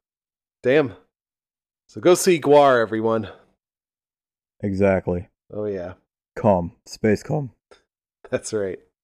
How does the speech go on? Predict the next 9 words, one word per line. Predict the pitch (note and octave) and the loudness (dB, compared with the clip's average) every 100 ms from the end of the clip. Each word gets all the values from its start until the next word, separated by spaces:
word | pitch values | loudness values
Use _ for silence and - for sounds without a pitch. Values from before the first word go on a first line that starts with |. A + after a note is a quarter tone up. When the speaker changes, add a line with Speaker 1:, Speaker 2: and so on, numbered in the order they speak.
| _ | _
Speaker 2:
It's | - - | -20 -6
green. | A2 A2+ G#2 F2 - _ _ _ _ _ _ _ _ _ _ _ _ _ _ _ _ _ _ _ _ _ _ _ - | 0 2 2 -2 -8 _ _ _ _ _ _ _ _ _ _ _ _ _ _ _ _ _ _ _ _ _ _ _ -14
Just | - G#2+ G2+ | -4 -2 0
like | A2+ G#2+ - | 0 -2 -2
real | G2+ F#2+ | -2 -2
cum. | F2 F2+ F2+ F2+ _ _ _ _ _ _ _ _ _ _ _ _ - | -2 -4 -4 -8 _ _ _ _ _ _ _ _ _ _ _ _ -2
Speaker 1:
Yeah, | C#3+ C3 - _ _ | 2 2 0 _ _
<laughs> | _ - - | _ -18 -12
exactly. | C#3 - B2+ A#2+ D3 D3+ | -10 -6 -4 -4 -4 -6